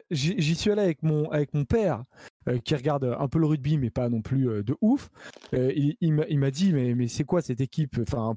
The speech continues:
Pau, pour moi, c'est, c'est, c'est pas mauvais. » Ça, c'est la première chose qu'il m'a dit. Je lui ai dit, « Bah, effectivement, ils jouent pas leur match. »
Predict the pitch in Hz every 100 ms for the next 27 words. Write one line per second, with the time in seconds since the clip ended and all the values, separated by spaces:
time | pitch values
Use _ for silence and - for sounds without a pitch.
0 | - 170 147 127 156 160 - 120 - 117
1 | - - 139 147 185 156 127 - 117 120
2 | 143 143 - 139 131 127 113 113 117 101
3 | - - 123 143 113 110 123 110 165 285